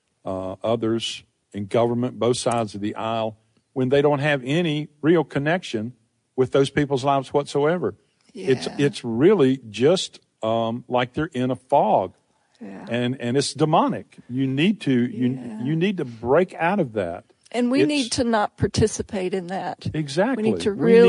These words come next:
Speaker 1: need to
Speaker 2: guard
Speaker 1: be
Speaker 2: our hearts
Speaker 1: Exactly.
Speaker 2: and not participate, but seek the Lord for healing, healing from,
Speaker 1: Yeah.
Speaker 2: from this,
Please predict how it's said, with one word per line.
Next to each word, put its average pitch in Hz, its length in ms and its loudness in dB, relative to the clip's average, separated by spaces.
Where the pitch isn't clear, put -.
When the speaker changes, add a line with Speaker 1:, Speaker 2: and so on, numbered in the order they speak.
Speaker 1:
need 170 100 0
to 220 60 4
Speaker 2:
guard 208 160 6
Speaker 1:
be 160 60 6
Speaker 2:
our 185 120 4
hearts 170 460 -2
Speaker 1:
Exactly. 156 800 -4
Speaker 2:
and 170 140 -8
not 202 180 -2
participate, - 800 -4
but - 160 -6
seek - 460 -4
the 214 120 -2
Lord 202 340 2
for 208 220 -4
healing, 196 720 -2
healing 196 680 -10
from, 202 360 -4
Speaker 1:
Yeah. 190 40 -8
Speaker 2:
from 220 200 2
this, - 400 2